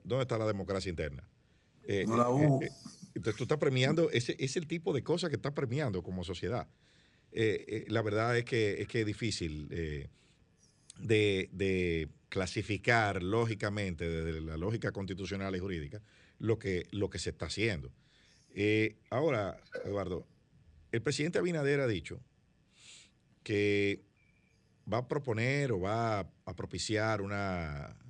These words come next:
Speaker 1: existe la intención de propiciar una reforma constitucional. Y ya saliendo un poquito de lo que es la instancia del P L D y viendo ya una cuestión macro,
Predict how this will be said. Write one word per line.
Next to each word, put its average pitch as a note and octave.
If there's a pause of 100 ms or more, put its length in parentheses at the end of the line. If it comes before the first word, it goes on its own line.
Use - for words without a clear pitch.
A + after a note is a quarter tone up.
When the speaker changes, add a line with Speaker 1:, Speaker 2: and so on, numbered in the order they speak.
(160)
Speaker 1:
existe B2+
la B2
intención A2
de -
propiciar G2
una A#2
reforma G2+
constitucional. D#2+ (1120)
Y D#2+
ya F#2+
saliendo B2
un A#2
poquito A2+
de G#2+
lo F#2+
que -
es -
la G#2
instancia F#2+
del D#2+
P F#2
L F2
D E2
y D2
viendo F2
ya E2
una E2
cuestión E2
macro, D#2+